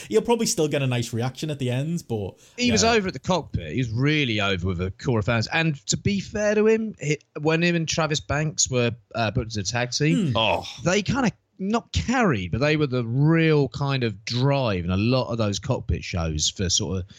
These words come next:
Speaker 2: was it two thousand seventeen? I think, yeah, it's
Speaker 3: Yeah.
Speaker 2: two thousand seventeen.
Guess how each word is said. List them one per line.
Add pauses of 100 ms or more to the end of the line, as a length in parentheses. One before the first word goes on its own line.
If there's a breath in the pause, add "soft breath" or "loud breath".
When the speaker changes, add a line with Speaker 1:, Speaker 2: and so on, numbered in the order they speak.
(140 loud breath)
Speaker 2:
was
it
two
thousand
seventeen?
I
think,
yeah,
it's
Speaker 3:
Yeah.
Speaker 2:
two
thousand
seventeen.